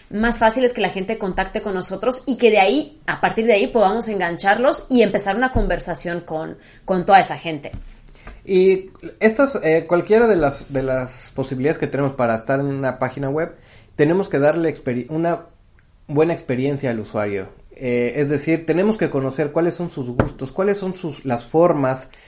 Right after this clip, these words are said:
Speaker 2: en las que está pensando, eh, para que podamos adaptar el diseño de nuestra, de, de nuestra página web al usuario. No, no a nuestro gusto y no a,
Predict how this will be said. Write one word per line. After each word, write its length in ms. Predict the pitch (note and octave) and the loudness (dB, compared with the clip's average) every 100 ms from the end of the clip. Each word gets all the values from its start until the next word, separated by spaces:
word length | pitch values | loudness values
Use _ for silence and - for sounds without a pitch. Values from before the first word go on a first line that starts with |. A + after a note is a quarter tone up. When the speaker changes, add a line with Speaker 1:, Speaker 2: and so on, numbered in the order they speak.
| _ | _
Speaker 2:
en 120 | C3 | -2
las 160 | B2 B2 | -2 -2
que 80 | B2 | -6
está 260 | - D#3 | -6 -4
pensando, 800 | D#3 C3+ A#2+ D3+ D#3 D#3 D3+ D3+ - - - | -2 -2 -2 -2 0 -2 -4 -6 -10 -20 -6
eh, 420 | C#3+ C#3 C#3 C#3+ - - _ _ - - | -2 2 2 0 -6 -20 _ _ -20 -6
para 260 | C#3+ D3 D3+ | 2 4 4
que 100 | D#3 | -2
podamos 360 | E3 F3 A#3 G3+ | 0 0 0 0
adaptar 420 | D#3 D3 D#3+ E3 | -4 0 2 2
el 140 | D3 | 2
diseño 600 | B2+ A#2 - F3 E3+ C3 | -2 -4 -2 0 0 -2
de 240 | - B2+ A#2+ | -4 -4 -4
nuestra, 420 | B2 - A#2 A2 - | -4 -4 -6 -6 -8
de, 320 | C3 C3 C3 - | -4 -4 -4 -6
de 180 | B2+ | -2
nuestra 400 | B2 B2+ B2+ B2+ B2 B2 A#2 - | 0 -2 -4 -2 0 0 -2 -4
página 340 | C#3+ G3 F#3 | -4 -2 -2
web 280 | F#3+ G#3+ A3 - - - | 2 0 -2 -16 -14 -2
al 160 | B2 | 0
usuario. 680 | A#2+ - C#3 B2+ A2 G#2+ - _ | 0 0 0 2 -2 -8 -16 _
No, 560 | D3+ E3 G3 G3+ G#3 - | -2 2 4 4 4 0
no 140 | D#3+ F3 | 0 2
a 160 | F3+ | 2
nuestro 340 | E3 C#3+ C3+ C3+ | 0 -2 -2 0
gusto 400 | G3+ A#3+ - G#3 | 0 0 0 0
y 60 | |
no 220 | D#3+ E3+ | 0 -2
a, 260 | F#3 E3+ - | -2 -2 -6